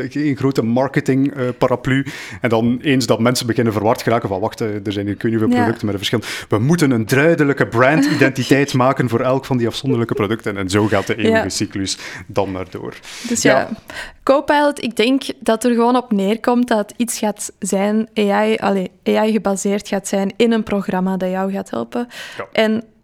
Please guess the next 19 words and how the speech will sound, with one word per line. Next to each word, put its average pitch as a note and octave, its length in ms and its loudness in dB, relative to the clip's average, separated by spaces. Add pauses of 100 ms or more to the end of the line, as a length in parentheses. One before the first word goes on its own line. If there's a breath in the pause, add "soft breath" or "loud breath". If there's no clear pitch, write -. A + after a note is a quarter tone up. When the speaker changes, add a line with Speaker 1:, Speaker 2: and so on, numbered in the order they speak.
Speaker 2:
het - 100 -10
is A3 120 0
allemaal G3+ 300 -2
Copilot F3+ 600 -6
dus. - 420 -12
Speaker 1:
Ja, C3 160 -4 (100)
als A2 260 -2
je A#2 100 0
een A2 380 2
A B2 140 4
I-assistent B2 640 -2
ergens A#2 380 -2
verwacht, G#2 440 -6
dan G2+ 140 -10
zal G2 140 -6
het F#2+ 140 -10
Speaker 2:
Ja. G#2 60 -6
Speaker 1:
Copilot F#2+ 480 -6
noemen. F#2+ 340 -10